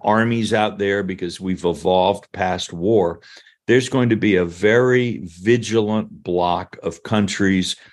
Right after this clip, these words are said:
in sort of Northern and Eastern Europe who, for reasons entirely of their own, are going to value a strong military presence that keeps Russia in check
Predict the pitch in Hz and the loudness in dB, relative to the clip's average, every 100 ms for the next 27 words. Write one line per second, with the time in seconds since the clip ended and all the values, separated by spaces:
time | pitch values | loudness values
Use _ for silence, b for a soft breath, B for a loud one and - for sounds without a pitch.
0 | B _ 101 92 107 95 87 98 104 107 | B _ -2 0 2 0 0 2 4 4
1 | 107 110 104 95 92 - 101 98 - 101 | 2 2 0 0 -2 -4 -6 -6 -6 -2
2 | 95 92 87 87 82 - b b b - | 2 2 2 0 -2 -8 b b b -2
3 | 104 101 95 78 b _ _ _ 107 98 | 2 2 0 -6 b _ _ _ 2 2
4 | 117 120 107 104 104 101 98 - 139 139 | 2 0 0 -2 -2 -6 -8 -6 0 2
5 | 147 147 143 131 131 110 101 101 104 101 | 4 4 4 0 0 -2 -4 0 2 4
6 | 101 104 78 76 85 - b _ 98 101 | 2 0 -4 -12 -16 -20 b _ 2 2
7 | 95 104 107 104 95 98 98 98 101 95 | 4 4 4 2 0 0 0 0 -2 -4
8 | 92 92 - - - 110 113 117 107 104 | -4 -8 -10 -10 -2 0 2 2 2 2
9 | 101 104 107 92 90 90 - 101 101 95 | 2 -2 -2 0 0 -2 -2 0 2 0
10 | 90 - - - - 101 - 98 107 127 | -6 -6 -6 -6 -4 -4 -4 0 2 2
11 | - 98 104 95 - 104 95 - | 0 0 0 0 2 2 0 -6